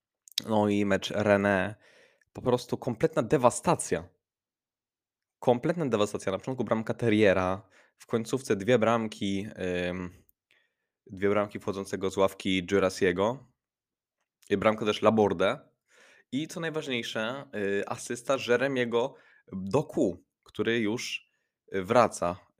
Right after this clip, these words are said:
po rekonwalescencji. Jeremy Doku. No i, ym, a nie, przepra-, tak, y, chwila. Ym, to było drugie spotkanie po kontuzji. Tak, dobrze, nie mylę się.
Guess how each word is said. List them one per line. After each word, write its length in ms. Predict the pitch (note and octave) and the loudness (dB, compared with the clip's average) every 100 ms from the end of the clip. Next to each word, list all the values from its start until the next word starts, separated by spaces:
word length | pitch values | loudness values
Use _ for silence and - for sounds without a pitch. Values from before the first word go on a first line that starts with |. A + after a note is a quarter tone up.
| _ | _
po 140 | F#2+ | 2
rekonwalescencji. 1000 | F#2 F#2 F#2 F#2 - F#2 F2+ - G2+ A2 _ _ _ _ _ _ | 2 2 2 2 0 -4 -6 -4 -6 -8 _ _ _ _ _ _
Jeremy 440 | F#2+ G2+ F#2+ G2+ G2 | 0 2 4 0 0
Doku. 420 | F#2+ - F#2+ A#2+ - _ _ _ _ _ _ _ _ _ _ _ _ - - - | -2 0 0 -2 -8 _ _ _ _ _ _ _ _ _ _ _ _ -14 -14 -10
No 420 | G#2 G2+ G#2 A2+ - _ _ | -2 0 0 -4 -10 _ _
i, 360 | G2 G2 A2 G#2+ - - - _ _ _ _ _ _ _ _ _ _ _ _ _ _ _ _ - | -6 -4 -4 -8 -20 -20 -20 _ _ _ _ _ _ _ _ _ _ _ _ _ _ _ _ -6
ym, 560 | A2 A2 G#2+ G#2+ G#2+ G2+ | -2 2 2 2 -2 0
a 80 | B2+ | 4
nie, 180 | G3 G3 | 4 4
przepra-, 520 | - E3+ - E3 - | 2 0 0 0 -2
tak, 500 | - - - - - - | 0 2 2 -4 -10 -2
y, 140 | A2+ | -2
chwila. 440 | - - F#2 F2 G2 G2+ G#2+ A2+ A#2+ | -2 -2 -2 -2 -4 0 2 2 -2
Ym, 380 | A2+ - - - | -4 -10 -16 0
to 120 | - | 2
było 480 | E3+ E3+ E3 D#3+ D#3 | 6 8 8 8 4
drugie 400 | A#2 A#2 D3 D3+ | 0 0 2 2
spotkanie 460 | D3 C3 - C#3+ C#3+ - _ _ _ | 0 -2 -2 -4 -4 -8 _ _ _
po 120 | C3+ | -4
kontuzji. 560 | C3 B2 G#2 E2 - _ | -2 -4 -2 -4 -6 _
Tak, 260 | - - - | -14 -12 -10
dobrze, 260 | E2+ - G#2+ | -10 -8 -4
nie 120 | A2 | 0
mylę 260 | F#2+ - | 0 -2
się. 100 | - | -14